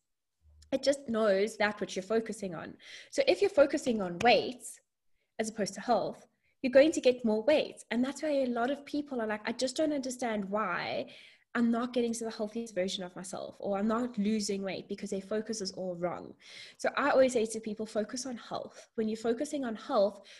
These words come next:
your body does have beautiful natural ways of healing itself. It really, really does.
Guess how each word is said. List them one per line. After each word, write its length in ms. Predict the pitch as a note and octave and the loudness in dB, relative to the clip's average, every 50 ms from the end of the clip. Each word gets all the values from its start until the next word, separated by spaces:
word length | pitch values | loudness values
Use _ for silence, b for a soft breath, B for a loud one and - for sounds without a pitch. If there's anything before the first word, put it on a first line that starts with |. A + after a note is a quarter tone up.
| B B - | B B -4
your 100 | B3 A3+ | -4 -2
body 280 | - A#3 A#3+ C4+ B3+ | 0 0 -2 -2 -2
does 280 | B3 A#3+ A#3 A#3 A3+ A3+ | -2 -2 -2 -2 -2 -4
have 200 | A3+ G#3+ G#3+ A3 - _ _ _ _ _ _ _ | -8 -10 -10 -12 -16 _ _ _ _ _ _ _
beautiful 560 | A3+ G#3+ A3+ B3 B3 C4 C4+ C4+ - D4 C#4 | -6 0 2 4 4 4 2 0 0 0 2
natural 460 | B3 A3 G#3 G#3 G#3 - - A3+ G#3 | 2 0 -2 -4 -4 -4 -4 -6 -4
ways 540 | G3+ G#3+ G#3+ G3+ F#3+ F3+ F3 F3 F3 F#3+ - | -2 0 0 0 0 0 -2 -4 -6 -6 -8
of 180 | - - G3 F#3+ | -8 -8 -8 -8
healing 400 | - - G#3+ G3+ F#3+ F#3+ F#3 F3 | -8 -8 -8 -6 -6 -6 -8 -10
itself. 540 | F3 - - - - - - G#3 - - - | -12 -12 -12 -12 -10 -12 -14 -16 -20 -16 -14
It 100 | G3+ G#3 - - | -14 -14 -12 -8
really, 340 | A#3+ D4 D4+ C#4 C4 B3 A3 | -2 0 2 2 2 2 0
really 240 | G3 F#3+ F3 F3 E3+ | 0 -2 -4 -4 -6
does. 480 | - - - - - - - - - | -8 -10 -12 -12 -14 -14 -14 -16 -18